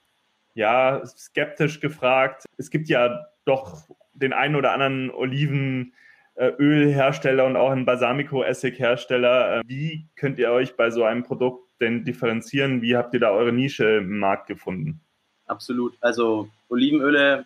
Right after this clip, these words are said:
Speaker 2: und Balsamicos gibt's wie Sand am Meer und auch sehr, sehr preisgünstig und schauen trotzdem eigentlich ganz, ganz schön aus, äh, wenn man so ins Supermarktregal reinschaut. Ähm, aber wenn man sich halt so ein bisschen mit dem, mit den Produkten auseinandersetzt, ähm, dann merkt man halt schon, dass, dass die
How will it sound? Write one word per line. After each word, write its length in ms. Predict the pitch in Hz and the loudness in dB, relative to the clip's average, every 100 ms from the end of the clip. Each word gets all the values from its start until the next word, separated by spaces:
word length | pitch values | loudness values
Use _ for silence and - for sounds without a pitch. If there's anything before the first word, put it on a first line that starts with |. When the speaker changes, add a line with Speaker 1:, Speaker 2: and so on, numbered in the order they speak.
| _ - | _ -10
Speaker 2:
und 80 | |
Balsamicos 560 | 107 104 123 131 131 120 | -4 0 0 0 -4 -6
gibt's 200 | 117 - | -10 -10
wie 60 | 113 | -4
Sand 200 | 123 123 | 0 0
am 140 | 120 | 0
Meer 220 | 131 151 | 0 0
und 140 | 127 113 | 0 0
auch 280 | 117 - | 0 0
sehr, 180 | - 127 | -2 0
sehr 140 | 127 113 | 0 -2
preisgünstig 720 | - - - 156 - 170 165 120 | -2 -2 -2 -4 -4 -6 -6 -8
und 200 | 120 110 | -10 -8
schauen 240 | - 120 113 | -4 -4 -2
trotzdem 420 | 123 - 135 123 | -4 -4 -6 -4
eigentlich 200 | 120 - | -6 -6
ganz, 320 | 117 - - | -10 -12 -14
ganz 200 | 113 113 | -12 -8
schön 140 | 123 | -4
aus, 300 | 123 139 - - | -4 -4 -6 -2
äh, 160 | 131 | 0
wenn 80 | 123 | 0
man 80 | 127 | -4
so 80 | 131 | -6
ins 180 | 123 | -8
Supermarktregal 760 | 131 127 135 135 131 139 127 127 | -8 -4 0 0 0 -2 0 2
reinschaut. 500 | 131 131 - 135 139 _ _ _ _ _ - | 0 0 2 0 0 _ _ _ _ _ -2
Ähm, 480 | 131 127 127 123 - _ _ _ _ _ - | 0 2 0 -2 -8 _ _ _ _ _ -6
aber 120 | 127 | 0
wenn 100 | 156 | 2
man 120 | 180 175 | 2 2
sich 80 | |
halt 100 | 180 | 0
so 80 | 175 | 0
ein 60 | 170 | -4
bisschen 340 | 196 190 175 | -4 -4 -4
mit 140 | 170 175 | -6 -6
dem, 260 | 165 160 | -6 -8
mit 120 | 165 | -10
den 120 | 170 151 | -10 -8
Produkten 320 | 180 180 170 | -10 -6 -4
auseinandersetzt, 800 | 151 151 185 214 190 190 - - 151 | -2 0 0 0 0 -2 -4 -8 0
ähm, 560 | 156 156 156 156 147 _ _ _ _ _ - | 2 2 0 -6 -8 _ _ _ _ _ -2
dann 140 | 151 | 2
merkt 240 | 165 185 175 | 2 0 0
man 80 | |
halt 120 | 165 165 | 0 0
schon, 140 | 185 | 0
dass, 300 | 170 - - | 0 -2 -4
dass 200 | 147 - _ _ - | -4 -6 _ _ -16
die 160 | 165 | -16